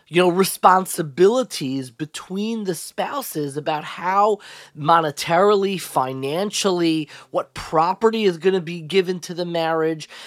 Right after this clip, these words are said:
There's kind of something very mundane about it, yet the way that we preserve it in our homes has this very artistic and poetic quality. And there's a dissonance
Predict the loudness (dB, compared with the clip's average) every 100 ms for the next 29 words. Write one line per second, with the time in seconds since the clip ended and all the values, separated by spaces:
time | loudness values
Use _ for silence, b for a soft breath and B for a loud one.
0 | B -2 0 2 0 0 -2 -2 -2 4
1 | 4 4 2 2 4 4 2 2 4 4
2 | 2 4 2 0 -6 -6 -4 -2 0 -2
3 | 2 2 2 0 0 0 -4 -4 -4 -6
4 | B B B -6 0 0 4 6 6 4
5 | -2 0 0 0 0 -2 -2 2 6 6
6 | 4 -4 B B 0 0 0 -2 2 2
7 | 4 2 2 -2 -10 -8 -8 -6 -6 -8
8 | -6 -2 -2 -4 -10 -4 -2 0 -2 -2
9 | -6 -10 B B B 2 4 4 0 -4
10 | 0 0 0 0 0 0 -4 -10